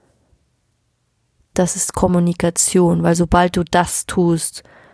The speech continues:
hast du das Gefühl, du bist nicht gut genug, egal welcher von beiden. Und dann, dann geht's schon in die Abwärtsspirale. Dann geht's schon lo-, dann geht das Drama eigentlich schon los. Regel Nummer acht. Vergiss nicht, egal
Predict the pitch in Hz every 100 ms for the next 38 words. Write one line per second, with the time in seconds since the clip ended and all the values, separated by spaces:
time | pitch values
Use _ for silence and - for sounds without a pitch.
0 | _ 185 185 185 170 - 170 - 180 170
1 | 175 165 - - - 180 - - 175 170
2 | - 170 165 175 - _ - 180 170 170
3 | 160 170 165 160 165 160 160 160 160 -
4 | - - - _ _ 180 170 170 - -
5 | 175 170 175 - 170 170 170 - - 160
6 | - - 170 110 90 95 175 - 170 160
7 | 170 - 160 160 156 185 180 196 185 -
8 | 170 175 175 170 - 165 165 175 - -
9 | _ - - - - - 202 196 185 180
10 | - 185 - - - - - _ _ _
11 | _ _ _ - - - - - - _
12 | - 196 214 - 190 - - 185 196 196
13 | 208 208